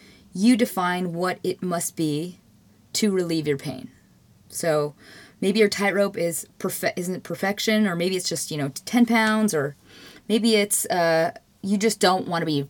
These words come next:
obese and you're terrified of being obese. And that as a concept is something you're constantly trying to navigate around. So you're almost like you're in a hostage situation. You don't trust yourself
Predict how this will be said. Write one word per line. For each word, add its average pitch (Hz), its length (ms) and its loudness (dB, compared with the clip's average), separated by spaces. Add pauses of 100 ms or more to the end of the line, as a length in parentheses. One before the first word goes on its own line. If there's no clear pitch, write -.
(200)
obese 156 460 -2
and 139 80 -4
you're 139 100 -4
terrified 156 500 -2
of 135 120 -6
being 139 180 -2
obese. 131 420 -6 (100)
And 151 260 -4 (140)
that 202 240 4
as 202 140 0
a 175 60 -4
concept 180 560 -2
is 147 80 -4
something 151 500 -6 (540)
you're 180 140 -2
constantly 165 1120 -4
trying 165 260 -6
to 160 140 -6
navigate 143 560 -2
around. 117 420 -12 (160)
So - 160 -8
you're 170 280 -2 (320)
almost 247 260 6
like 196 160 -2
you're 175 140 -2
in 160 120 -2
a 139 100 -2
hostage 156 580 -4
situation. - 760 -8 (360)
You 185 120 -4
don't 247 140 6
trust - 300 -2
yourself - 680 -8